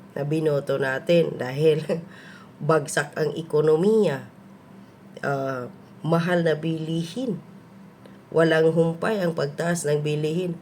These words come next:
walang trabaho, kawalan ng maraming trabaho, wala sa Pilipinas ngayon.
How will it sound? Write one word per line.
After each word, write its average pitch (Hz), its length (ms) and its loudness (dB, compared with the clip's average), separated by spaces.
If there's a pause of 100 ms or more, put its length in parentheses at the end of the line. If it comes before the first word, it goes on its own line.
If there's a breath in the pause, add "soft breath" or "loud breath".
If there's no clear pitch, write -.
walang 156 560 2
trabaho, 147 640 -4
kawalan 131 400 -4
ng 143 140 -4
maraming 139 420 -4
trabaho, - 560 -6
wala - 240 -8
sa - 140 -12
Pilipinas 147 640 -4
ngayon. 175 480 2